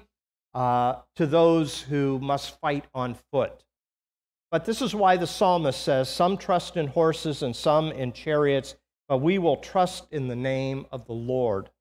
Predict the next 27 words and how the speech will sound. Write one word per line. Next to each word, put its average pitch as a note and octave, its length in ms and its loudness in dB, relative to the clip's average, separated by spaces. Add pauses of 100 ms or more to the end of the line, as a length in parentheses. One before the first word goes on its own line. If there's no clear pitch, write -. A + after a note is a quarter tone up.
(120)
our A#2+ 120 -2
God." G#2+ 380 -2
That's A2 180 -8
Psalm A#2+ 300 -2
twenty, A#2+ 360 -4
verse G#2 280 -8
seven. G#2+ 460 -6 (560)
And G#3 100 2
I G#3+ 100 6
think B3 220 0
it's A3 140 -2
important, E3+ 600 0
we D3 300 0
talked F3 480 0
about C#3+ 240 2
it C3+ 140 0
on B2 160 0
Palm C3+ 280 0
Sunday, C3+ 460 -2
that A#2 140 -2
when B2 180 -2
Jesus E3+ 480 -4
chose D#3 400 -2
to C#3 100 -8
ride A#2+ 320 0
into F3+ 240 2
Jerusalem, A#2+ 800 -6